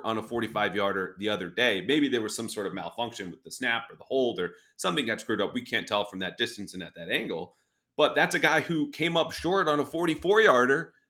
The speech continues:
late last year. When it gets cold, sometimes the precipitation, it gets harder to kick.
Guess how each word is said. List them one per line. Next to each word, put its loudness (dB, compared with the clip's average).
late 6
last 2
year. -8
When 0
it -6
gets -2
cold, 0
sometimes -4
the -18
precipitation, -6
it -4
gets -6
harder 2
to -4
kick. -14